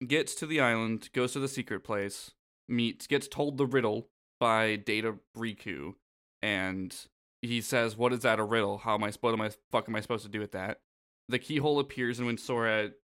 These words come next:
opens it with the Keyblade, there's this bright flashing light that comes through the monitor, and that's important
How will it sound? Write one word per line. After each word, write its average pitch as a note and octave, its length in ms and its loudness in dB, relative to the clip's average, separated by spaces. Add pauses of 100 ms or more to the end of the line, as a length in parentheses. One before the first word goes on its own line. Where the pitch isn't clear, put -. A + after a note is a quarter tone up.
(140)
opens C3+ 360 0
it A#2+ 140 -2
with A#2 280 -4
the - 60 -6
Keyblade, G#2+ 460 -6
there's G#2+ 180 -6
this A2 140 -8
bright - 340 -4
flashing G#2+ 460 -2
light G#2+ 260 -6
that - 220 -2
comes G#2+ 560 -6 (280)
through A#2+ 420 0
the B2 100 0
monitor, D#3 640 0 (280)
and A2+ 140 0
that's A#2 200 0
important G2+ 440 -10